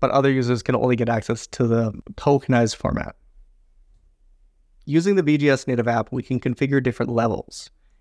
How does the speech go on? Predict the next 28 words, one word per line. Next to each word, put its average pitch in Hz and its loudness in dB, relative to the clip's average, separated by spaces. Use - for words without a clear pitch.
Here 160 4
I 160 6
have 147 4
an 135 2
example 127 0
of 117 -2
what 120 0
a 123 0
level 123 2
one 135 4
user 123 0
can 120 2
see. 120 -2
And 127 4
as 131 2
you 120 -2
can 127 -4
see, 131 0
they 127 0
can - -6
see 123 -2
all 147 4
the 143 0
different 127 0
fields 120 0
in 139 0
the 151 2
raw. 127 0